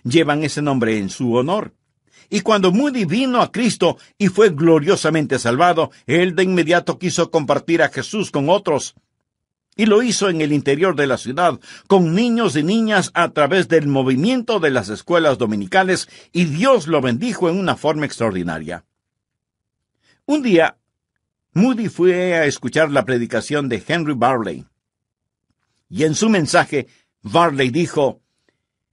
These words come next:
"El mundo todavía está por ver lo que Dios puede hacer con un hombre totalmente rendido a él". Y Moody se dijo, "Yo seré ese hombre totalmente rendido a él". Y Dios empezó a bendecir a Moody.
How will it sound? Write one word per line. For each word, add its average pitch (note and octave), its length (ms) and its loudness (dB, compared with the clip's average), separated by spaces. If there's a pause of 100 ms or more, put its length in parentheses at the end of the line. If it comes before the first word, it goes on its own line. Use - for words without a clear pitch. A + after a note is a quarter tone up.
(160)
"El F#3+ 240 2
mundo B3 460 2
todavía F3 500 2
está F3+ 360 0
por C#3 240 0
ver E3+ 280 2
lo D#3 160 0
que B2+ 160 -4
Dios E3 400 -2
puede D#3+ 300 2
hacer F3+ 420 0 (240)
con F3 240 4
un E3 140 2
hombre D#3+ 460 2
totalmente D3 1000 -2
rendido A2+ 480 -2
a C3+ 80 4
él". C#3+ 260 -2 (1120)
Y C#3 200 2
Moody C3 540 0
se G#2+ 220 -6
dijo, D3 460 -2 (800)
"Yo F#3+ 280 0
seré F3 280 -2
ese E3+ 180 -4
hombre A#2 300 -2
totalmente F#3 840 -2
rendido E3+ 440 -2
a D#3+ 80 0
él". E3+ 240 -4 (1000)
Y G2 80 -4
Dios C#3+ 240 0
empezó C#3 300 0
a C#3+ 40 2
bendecir C3+ 420 0
a B2+ 60 2
Moody. C3+ 420 -2